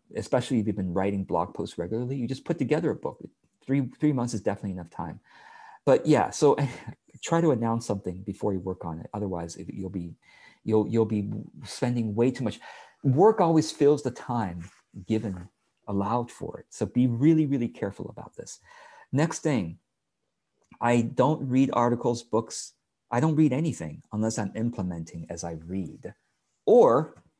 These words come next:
I'm doing it in my free time, like when I'm having breakfast or lunch or whatever, I'm just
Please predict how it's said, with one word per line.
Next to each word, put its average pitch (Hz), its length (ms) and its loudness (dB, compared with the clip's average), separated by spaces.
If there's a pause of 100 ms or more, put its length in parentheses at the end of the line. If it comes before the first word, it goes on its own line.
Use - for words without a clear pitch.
(120)
I'm 143 180 2
doing 170 260 4
it 175 140 -2
in 147 80 -2
my 135 140 0
free 147 280 -2
time, 131 500 0
like 113 280 -2
when 107 220 -4
I'm 107 120 -4
having 117 320 -2
breakfast 113 640 -2
or 95 100 -4
lunch 104 300 -6
or 113 60 -2
whatever, 110 340 -4
I'm 95 100 -6
just - 280 -6